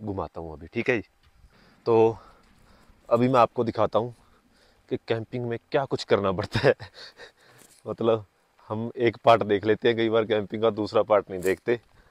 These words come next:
कि मेहनत कितनी लगती है। अभी ये देखो, आ, ये मेरे को यहाँ पे पानी मिल चुका है,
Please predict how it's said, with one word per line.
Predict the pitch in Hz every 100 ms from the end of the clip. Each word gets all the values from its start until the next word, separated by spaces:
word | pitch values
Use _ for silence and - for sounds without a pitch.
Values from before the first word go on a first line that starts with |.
| _ _ _
कि | 104 98
मेहनत | 101 110 110 101
कितनी | 101 107
लगती | 92 82 90
है। | 90 -
अभी | 101 104 101
ये | 92
देखो, | 87 - 95 _ _ _ _ _ 95
आ, | 90 95 101 - - - _ - _ -
ये | 101
मेरे | 101 101
को | 101
यहाँ | 101 90
पे | 98
पानी | 98 92 92 101
मिल | 90
चुका | 85 98
है, | 113